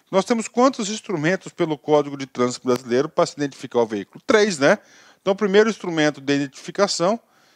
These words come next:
está consagrado aqui no artigo cento e quatorze, nós vamos falar do chassi do veículo, né? A marcação do chassi, né?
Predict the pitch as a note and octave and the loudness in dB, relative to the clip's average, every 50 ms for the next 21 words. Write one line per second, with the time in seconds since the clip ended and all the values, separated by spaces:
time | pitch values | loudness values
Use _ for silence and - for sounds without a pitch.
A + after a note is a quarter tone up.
0 | _ _ - - - D3+ D3 - - F#3+ F3 - F#3 D3 B2 C#3 D3 D3+ C#3+ C3 | _ _ -8 0 0 0 0 0 -2 -2 0 2 0 2 2 4 4 4 4 2
1 | C3 B2 - - C3+ C3 B2 A2+ - - A#2 B2+ C#3 C3+ C3 - - - A#2+ C3 | 0 -2 -2 -4 -4 -4 -4 -6 -8 -12 -4 0 0 0 0 -2 -6 -10 -8 -8
2 | B2+ - B2 A#2+ - - - G#3 G#3 - E3+ D#3 D#3+ F#3 D#3+ E3+ E3 D3 D3 C3 | -8 -6 -6 -8 -8 -4 -4 -4 -2 0 0 2 0 0 -2 -4 -4 -4 -4 -4
3 | D3+ D3+ - - B2+ A#2+ B2+ C3 B2 A2 A2+ C3+ F#3 G3 _ _ _ _ _ _ | -6 -6 -4 -2 0 2 2 2 0 0 0 -2 -2 -2 _ _ _ _ _ _
4 | _ _ _ - - - - D3+ C3+ - - - - - F#3 G#3 E3+ B2+ C3 A#2 | _ _ _ -16 -6 0 2 2 2 2 -2 -6 -4 -4 -6 -6 -4 -4 -4 -4
5 | F#2+ G#2 F#2+ G#2 G#2+ A2 G2 _ - G2 G2+ G#2 G#2 A#2 C3 F3 - - C3+ A2+ | -4 -4 -6 -4 -6 -8 -10 _ -14 -10 -8 -6 -6 -6 -8 -8 -8 -8 -8 -8
6 | - - D3+ D#3 D3 A2+ - - G#2+ G2 - - - E2+ E2 E2 E2+ F#2+ A#2 D3 | -6 -6 -6 -6 -6 -8 -10 -6 -6 -6 -6 -6 -12 -12 -12 -10 -8 -6 -6 -6